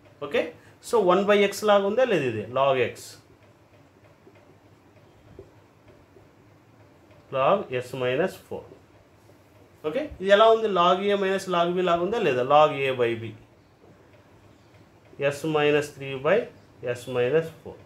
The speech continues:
Integral s to infinity. So, log A by B. Log వచ్చినప్పుడు ఇన్ఫినిటీ పెడితే ఏమొస్తుంది మనకు? జీరో అవుతుందా? జీరో.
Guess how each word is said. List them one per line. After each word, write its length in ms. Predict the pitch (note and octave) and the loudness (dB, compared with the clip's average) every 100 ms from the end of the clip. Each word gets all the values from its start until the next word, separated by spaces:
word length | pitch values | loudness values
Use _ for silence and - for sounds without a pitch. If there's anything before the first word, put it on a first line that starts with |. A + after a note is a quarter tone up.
| - - - - - - - - - - C3 | -20 -20 -20 -20 -20 -20 -20 -20 -20 -14 -12
Integral 480 | C3 C#3+ C3 D3+ G#3 G#3 B2+ | -8 -8 -2 -2 -2 -4 -6
s 20 | B2+ - | -6 -8
to 60 | G#3 - - - - B2 | -10 -10 -20 -18 -10 -10
infinity. 500 | A#2 A#2 F#2+ - - _ - - - - - _ - - - | -8 -8 -10 -12 -20 _ -20 -20 -20 -20 -20 _ -20 -20 -20
So, 160 | - G#3+ | -6 -4
log 380 | G3 F3 G3 A3 F3+ D#3+ | 2 4 6 4 0 -4
A 60 | E3 | -2
by 80 | D3 B2+ | -2 -4
B. 60 | A#2 A2 E3 | -6 -14 -2
Log 160 | F3+ A#3 | 2 4
వచ్చినప్పుడు 320 | B3 A#3 A#3 G#3 | 2 0 -2 -2
ఇన్ఫినిటీ 320 | F#3+ G#3+ A3 G#3+ | -4 -8 -4 -4
పెడితే 200 | G#3 G#3 G3+ | -4 -2 -2
ఏమొస్తుంది 340 | G#3 G3+ G3+ | 0 -2 -4
మనకు? 260 | G3 F#3+ A3+ A3+ B2+ | -2 -2 -4 -10 -6
జీరో 160 | D#3+ E3 | 0 2
అవుతుందా? 340 | D3 D3+ C#3+ F#3+ - _ _ A#2+ A2+ | 0 -2 -4 -6 -8 _ _ -16 -8
జీరో. 280 | B2 A2+ | -6 -6